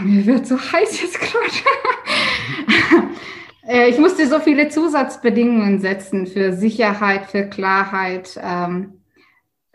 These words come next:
für Schutz und das war irgendwann sehr mühsam und deswegen habe ich diese, diese Technik, äh,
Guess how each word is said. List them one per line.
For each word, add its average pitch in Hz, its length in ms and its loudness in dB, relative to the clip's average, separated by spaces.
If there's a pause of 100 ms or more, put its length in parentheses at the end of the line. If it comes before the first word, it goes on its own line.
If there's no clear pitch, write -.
(300)
für 214 200 0
Schutz - 520 -6
und 196 560 -2
das - 320 -8
war 175 360 -4
irgendwann 180 420 -4
sehr 180 120 -4
mühsam 175 460 -4
und 175 120 -8
deswegen 180 560 -8
habe 185 140 -8
ich - 140 -16
diese, 180 520 -6
diese 185 440 -10
Technik, - 540 -8
äh, 185 480 -8